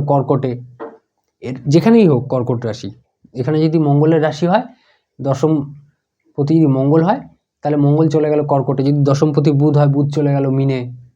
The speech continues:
এক্ষেত্রে কি হবে? "কর্মে সে নীচ রাশিস্থে", কর্মপতি নীচ রাশিতে চলে গেল, "কর্মস্থে পাপ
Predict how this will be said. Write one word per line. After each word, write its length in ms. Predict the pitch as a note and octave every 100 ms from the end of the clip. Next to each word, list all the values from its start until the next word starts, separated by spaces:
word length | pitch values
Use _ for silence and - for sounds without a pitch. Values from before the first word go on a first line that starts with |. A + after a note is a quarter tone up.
| _ _ _ _ _ _ _ _ _
এক্ষেত্রে 380 | D3 E3 F3+ F3+
কি 180 | D3 E3
হবে? 200 | D#3 F3+ B3 - _ _ _ _ _ _ _ -
"কর্মে 300 | F3+ F#3+ A#3+
সে 120 | A#3+ A3+
নীচ 260 | F3 G3 -
রাশিস্থে", 480 | D#3+ D3 F3 - B2+
কর্মপতি 500 | D3 D3 E3+ F3 F#3
নীচ 220 | F3+ E3+ D#3
রাশিতে 320 | D#3+ F3 F3
চলে 200 | F3 D#3+
গেল, 120 | E3+ G3
"কর্মস্থে 600 | - F3 G3+ A#3+ A#3+ A3
পাপ 260 | - D3